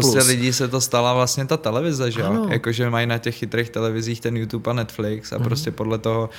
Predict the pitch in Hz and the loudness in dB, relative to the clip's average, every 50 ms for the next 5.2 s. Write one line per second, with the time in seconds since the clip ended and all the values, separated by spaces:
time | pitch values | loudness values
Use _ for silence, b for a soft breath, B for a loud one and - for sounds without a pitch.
0 | B B B - 107 107 110 113 110 110 107 104 104 104 104 104 104 107 104 101 | B B B -6 -2 0 2 2 2 2 0 -2 0 0 0 0 0 -2 -2 -4
1 | 104 - 104 104 - 117 113 - 113 110 101 98 - 98 - - 110 101 104 101 | -6 -10 -8 -4 -2 -2 -2 -2 -4 -6 -6 -6 -6 -8 -6 -6 -6 -4 -4 -2
2 | 101 107 101 98 98 101 98 104 107 113 113 107 104 - 104 - - - 101 - | -2 -2 -2 -2 -2 -4 -2 -2 -4 -4 -4 -6 -8 -8 -10 -12 -10 -10 -10 -8
3 | - 104 101 101 101 - 101 98 101 104 104 101 - - - 101 101 98 101 104 | -6 -6 -4 -4 -6 -6 -6 -8 -6 -6 -8 -10 -10 -8 -6 -6 -6 -6 -6 -8
4 | 95 - 92 - - - 104 107 - - 110 - 110 104 - 104 104 127 - - | -10 -10 -12 -10 -6 -6 -6 -6 -8 -12 -12 -12 -12 -10 -6 -4 -2 -2 -2 -4
5 | - 98 92 90 | -4 -4 -6 -6